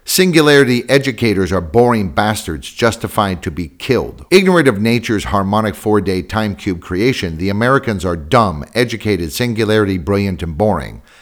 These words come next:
It's not immoral to kill Americans who ignore their opposite burrito parents who created them, but instead worship a unicorn taco who claims to make people out of dirt when the body is ninety percent water. A God so brilliant that he claims only a single day rotation of Earth,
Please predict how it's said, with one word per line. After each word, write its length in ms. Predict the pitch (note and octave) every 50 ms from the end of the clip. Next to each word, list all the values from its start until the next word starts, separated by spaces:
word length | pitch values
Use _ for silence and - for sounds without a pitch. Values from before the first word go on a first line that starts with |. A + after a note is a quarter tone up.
| _ _ -
It's 220 | G#2+ A2+ - - A2+
not 280 | B2 B2 C3 C#3 -
immoral 500 | D#3 D#3+ F#3 G#3 F#3+ C3+ A2 G#2+ G#2+ - - - - -
to 100 | - -
kill 260 | - - D#3+ D3 C3+
Americans 680 | B2 B2 C3 C#3 C#3 C3 A2 - F#2+ F2 E2 D#2 -
who 160 | - G#2 G2
ignore 360 | G2 F2+ F2 G2+ G#2+ A#2 A#2+ A2
their 240 | A2 A2 G2 - A2
opposite 500 | A#2+ B2 A#2 A2+ G2 - G#2+ G2 D#2+ E2
burrito 480 | F2+ F#2 F#2+ B2 - E3+ B2 F2 D2
parents 360 | - F2 F2 E2 E2 D#2+ D2 -
who 100 | F#2 D#2
created 540 | - - F2+ F2 G2+ B2 D3+ C3 F#2+ C#2
them, 260 | B1+ D#2+ D#2 D#2+ D2+ - - - - - -
but 140 | - G#2 F#2+
instead 500 | F#2+ F2+ - - - C#3 D#3+ E3+ D3+ A2+
worship 320 | A#2 C3 B2+ - C#3 F#2
a 40 | G2+
unicorn 540 | F#2 F2 A#2+ D#3 F#3 F3+ - F#3 F#3 F#3 D#3+
taco 560 | - F3+ F3 D#3+ - - G2 F2+ F2+ F2 - - - - - -
who 140 | A#2+ G#2
claims 400 | - - A#2 A#2+ C3+ D3 D3 -
to 80 | - G#2
make 260 | A2+ B2+ C3 - -
people 300 | - B2+ A2 - A#2 A2+
out 160 | A2 G#2+ G2
of 200 | F#2+ D#2+ E2 D#2+
dirt 360 | - D#3 C3 G2 E2 C#2+ - - - - -
when 160 | D3+ D#3+ C#3+
the 60 | C3+
body 380 | B2 D3 G3 G#3 D#3 G#2 F#2 F#2
is 140 | G2 F2+ G2+
ninety 240 | G2+ G2+ G2 F#2+
percent 380 | F2 G#2+ G2+ - G2 E2+ D2 -
water. 480 | G2+ A2 A#2 G2+ C#2+ A#1+ G#1+ G1+ - - - _ - - - -
A 60 | F#2+ G2+
God 320 | D#2 G#2+ G#2 A#2 C3 B2+
so 220 | - - C#3+ C#3
brilliant 420 | C3 A#2+ E3 F3+ E3+ B2 G#2+ G2+ F#2
that 140 | F#2 E2+ F#2+
he 100 | F#2+ -
claims 400 | - G2+ G2+ G2 G#2+ G#2 F#2 G2+
only 240 | G#2 G#2+ A2+ A2
a 80 | F#2+ -
single 420 | - - - G#2 G#2 G#2+ A#2 A#2
day 200 | G#2+ G#2+ A2 A2
rotation 580 | A2+ A2+ A#2 A#2 A2+ - B2 B2 A#2 - - C3+
of 100 | C3 B2
Earth, 400 | D3 D#3 D3 A2 G2 F#2 -